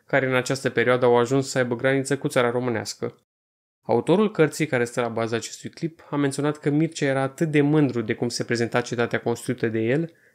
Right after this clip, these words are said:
încât prefera să primească solii străini aici, în loc de capitala lui, Curtea de Argeș, sau viitoarea capitală, care la momentul acela era reședința domnească a fiului său, Mihail, adică Târgoviștea.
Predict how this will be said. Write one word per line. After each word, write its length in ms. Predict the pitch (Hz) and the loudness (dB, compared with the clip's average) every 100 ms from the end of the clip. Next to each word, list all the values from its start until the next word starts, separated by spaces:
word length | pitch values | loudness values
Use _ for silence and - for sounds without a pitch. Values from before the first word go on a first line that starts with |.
| _ | _
încât 260 | 156 143 160 | -6 -2 -2
prefera 360 | - 160 160 | -2 0 2
să 160 | 156 156 | 0 -2
primească 400 | - 151 147 - | -2 0 0 -2
solii 340 | 143 156 156 | -2 2 2
străini 400 | 147 - 139 156 | 0 0 2 2
aici, 500 | 151 143 110 - - _ _ | 2 0 -2 -8 -12 _ _
în 80 | 131 | 0
loc 120 | 127 | 2
de 100 | 123 | 2
capitala 460 | 120 120 117 120 123 | 0 -2 0 2 2
lui, 340 | 131 107 - _ | 2 -2 -4 _
Curtea 320 | - 113 110 | -8 -4 -2
de 120 | 107 | 0
Argeș, 460 | 110 104 110 107 - _ _ _ | 0 0 -4 -6 -8 _ _ _
sau 220 | - 120 | -2 -2
viitoarea 460 | 113 113 - 127 113 | 0 -4 0 0 0
capitală, 600 | 107 107 113 110 113 117 | -4 -4 0 0 0 -2
care 240 | - 117 | 0 0
la 120 | 117 | 2
momentul 400 | 113 117 120 117 | 0 0 -2 -2
acela 320 | 113 - 127 | -6 -4 -2
era 200 | 120 123 | 0 0
reședința 540 | 120 120 117 123 127 117 | -2 -2 -6 -6 -4 -4
domnească 460 | 113 117 131 - | -2 -2 -2 -2
a 40 | 139 | -6
fiului 320 | - 147 151 | -2 -2 -2
său, 340 | - 110 104 _ _ | 0 0 0 _ _
Mihail, 560 | - 156 170 113 104 - _ _ _ | -4 0 0 0 -2 -6 _ _ _
adică 360 | - 139 139 147 | -4 -2 0 -2
Târgoviștea. 720 | 143 147 117 107 107 - 110 | 0 0 0 0 -2 -8 -12